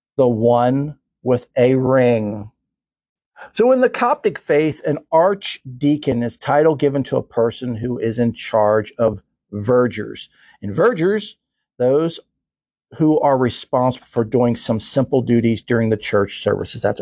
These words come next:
that's what vergers or vergers are. When Grandpa heard this, he sat down and cried, saying, "Forgive me, God's martyr."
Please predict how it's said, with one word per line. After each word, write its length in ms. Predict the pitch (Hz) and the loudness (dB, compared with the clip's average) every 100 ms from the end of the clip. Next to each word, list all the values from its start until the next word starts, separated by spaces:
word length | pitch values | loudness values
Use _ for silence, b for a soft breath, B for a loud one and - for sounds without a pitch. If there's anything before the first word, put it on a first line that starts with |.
| - | -4
that's 180 | 113 - | -4 -2
what 120 | 113 | -4
vergers 460 | 107 101 104 101 104 | 0 0 0 -2 0
or 80 | 101 | 0
vergers 460 | 110 104 95 90 | 2 0 -2 -2
are. 240 | 101 - - _ _ _ _ _ _ B B B | -2 -4 -8 _ _ _ _ _ _ B B B
When 160 | 208 208 | 0 2
Grandpa 520 | 190 320 339 247 240 | 4 2 2 2 2
heard 280 | 247 262 240 | 2 0 2
this, 280 | 156 160 - | 2 2 -2
he 160 | 262 | -4
sat 340 | - 214 185 165 | -2 2 2 2
down 240 | 175 175 | 2 2
and 100 | 160 | 0
cried, 400 | - 170 180 165 | -2 0 2 0
saying, 240 | - 143 131 | 0 -2 0
"Forgive 520 | 160 123 170 233 190 | -4 -2 2 2 2
me, 220 | 190 202 | -4 -2
God's 800 | 147 147 165 170 175 196 - - | 0 2 4 2 2 -2 -16 -6
martyr." 640 | 135 135 156 156 165 175 | 0 2 4 2 0 -4